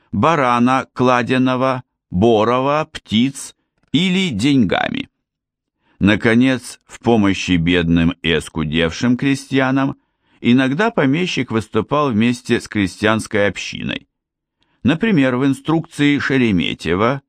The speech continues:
и князя Черкасского тысяча семьсот девятнадцатого года предусматривается помощь оскудалым, так сказать, крестьянам в следующей форме.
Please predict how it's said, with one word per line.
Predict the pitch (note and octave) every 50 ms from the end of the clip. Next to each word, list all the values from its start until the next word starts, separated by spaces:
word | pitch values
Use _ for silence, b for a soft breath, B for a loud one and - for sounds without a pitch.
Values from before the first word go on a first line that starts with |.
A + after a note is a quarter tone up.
| _ _ _ _ _ _ _ _ _ _
и | - F#2 F2+
князя | - - G2 G2 G2 F#2 E2 D#2+ E2 F2 D2
Черкасского | - - - G1+ - - - - G1+ G1+ - - - - G1+ G1+ G1+ G1+ G1+ - _ _ _
тысяча | - A2 G#2 F2 F2+ E2+ F#2 E2+
семьсот | E2 G2 F#2 E2+ - F2+ F2 E2
девятнадцатого | E2 F2 F2 E2+ D#2+ - B1 A#1 A#1 - - B1+ - - C2 D2 D#2
года | E2 A2 D#3+ D3 A2+ - - - _ _ _ _ _ _ _ _ _ _ _ _
предусматривается | - D3 C#3+ D3+ D#3 D#3+ F#3 G3 A3+ A3 - F#3+ F3+ F3+ F3+ F3 D#3+ - - D#3 C#3+
помощь | B2 - - D3 D#3+ F3 E3+ E3 D#3+ D#3+ - - - - _ _ _ _ _ _ _
оскудалым, | - C#3+ - - - - D#3+ E3+ D3+ C#3 D#3+ D3+ C#3 B2+ A#2 A2 G#2+ G2 F#2+
так | E2 - G2 F2+ -
сказать, | - - - F#2+ F#2 F#2 G2 F2+ -
крестьянам | - - F#2 F2+ F2+ - - - G3 G3+ G3 E3+ A2 F2+ E2 - - _ _ _ _ _ _ _ _
в | - -
следующей | - A#2+ D3+ F3 E3 E3+ E3+ D3+ - - D#3 D3
форме. | C3 - - B1+ G1+ G1+ - - G1+ -